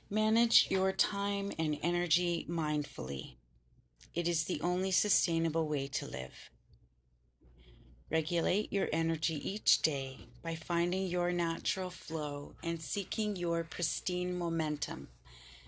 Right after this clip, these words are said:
And don't rush. Rest proactively before you get tired. Plan your rest periods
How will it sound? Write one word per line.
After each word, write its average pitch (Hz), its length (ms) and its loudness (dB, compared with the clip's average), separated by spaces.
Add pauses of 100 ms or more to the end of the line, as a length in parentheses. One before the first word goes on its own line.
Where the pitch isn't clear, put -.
(320)
And 170 200 0
don't 175 280 -2
rush. - 680 -2 (2250)
Rest 185 500 4
proactively 170 1000 0 (540)
before 190 440 0
you 170 160 0
get - 280 -4
tired. 139 580 -2 (1700)
Plan 185 380 2
your 202 160 2
rest 180 400 2
periods 190 600 0